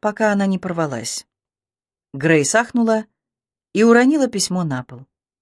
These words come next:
Практически отбросила. Поднимать его не хотелось.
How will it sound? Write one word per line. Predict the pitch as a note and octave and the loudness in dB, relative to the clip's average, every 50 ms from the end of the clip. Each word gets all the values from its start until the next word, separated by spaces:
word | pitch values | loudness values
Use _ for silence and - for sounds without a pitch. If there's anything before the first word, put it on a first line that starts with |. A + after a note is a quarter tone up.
| _ _ _ _ _ - | _ _ _ _ _ 0
Практически | E3 E3 D#3+ - - F#3 E3+ - D#3+ - - - | 0 0 0 0 -4 -6 -4 -4 -6 -6 -2 0
отбросила. | E3 D#3+ D#3 D3 D3 G3 G#3+ G3 - - A#2+ A2+ A2+ - _ _ _ _ _ _ _ _ _ _ _ _ _ _ _ _ - | 0 0 0 -2 -4 -4 -4 -4 -4 -6 -10 -10 -14 -16 _ _ _ _ _ _ _ _ _ _ _ _ _ _ _ _ 2
Поднимать | - A3+ G#3+ A3+ B3+ C#4 D#4+ D#4+ - B3 | 2 4 6 6 6 8 6 6 4 2
его | B3 A#3+ C4 | -2 2 2
не | B3 B3+ A#3 | 2 2 0
хотелось. | A#3 A3 G#3 - - C#3+ C3 A#2+ A#2+ A#2 - - | -2 -6 -6 -6 -6 -6 -6 -8 -8 -12 -12 -12